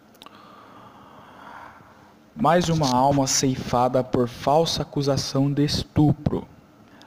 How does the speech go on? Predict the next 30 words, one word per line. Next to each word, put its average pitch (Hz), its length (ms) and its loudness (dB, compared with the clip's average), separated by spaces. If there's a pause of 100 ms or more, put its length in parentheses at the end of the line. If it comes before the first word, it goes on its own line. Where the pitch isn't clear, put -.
(140)
A 127 160 4
vítima 160 400 0
em 156 60 -2
questão 151 520 0
foi 147 300 2
o - 20 4
jovem 135 440 2
Carlos 156 560 2
Eduardo, 131 720 0 (180)
Cadu 135 500 0
para 151 220 0
os 143 60 0
mais 147 260 -2
íntimos, 117 580 -2
de 123 160 -2
dezenove 131 600 0
anos, 101 480 -6 (400)
residente 135 720 -2
na, 156 240 -4 (420)
da 131 140 -4
cidade 151 600 0 (100)
grande, 175 560 0 (580)
metrópole 139 600 -2
de 143 140 -6
São 156 240 -6
Paulo, 143 480 0 (600)
que, - 120 -8
segundo 160 480 -2
notas 165 420 0
oficiais, 135 880 -2